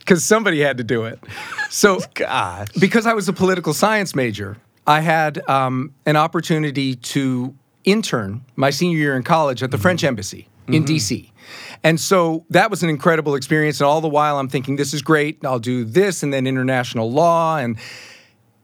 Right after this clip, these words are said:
Speaker 1: at the end of the internship, they said, "Listen, we are giving our interns an opportunity after they gra-, graduate from college to go teach English in, in France, if, if you're interested." And I thought, "Well, I don't really wanna teach." And, and they said, "Well,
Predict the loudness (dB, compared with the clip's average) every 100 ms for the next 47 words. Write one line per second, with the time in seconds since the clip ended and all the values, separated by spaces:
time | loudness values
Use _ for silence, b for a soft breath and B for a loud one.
0 | _ -2 2 2 2 0 0 -2 -2 -2
1 | -2 -2 0 -2 0 0 0 0 -2 0
2 | 0 0 0 -2 0 0 0 -4 -4 -2
3 | -2 -4 0 0 0 0 0 0 0 0
4 | 0 0 -2 2 2 0 0 2 2 2
5 | -4 -2 2 2 0 -6 B B B 2
6 | 4 4 0 -8 -2 -2 -2 -2 -2 0
7 | -2 -2 -2 -2 -2 -2 -2 -2 -2 -6
8 | -12 0 0 0 -2 -2 0 2 0 -2
9 | -8 -8 -14 -18 B B B B B _
10 | 2 2 2 2 0 0 0 -2 -4 -6
11 | -6 -6 -6 -4 -6 -6 -6 -4 -6 -6
12 | -6 -2 0 0 -2 -2 2 2 0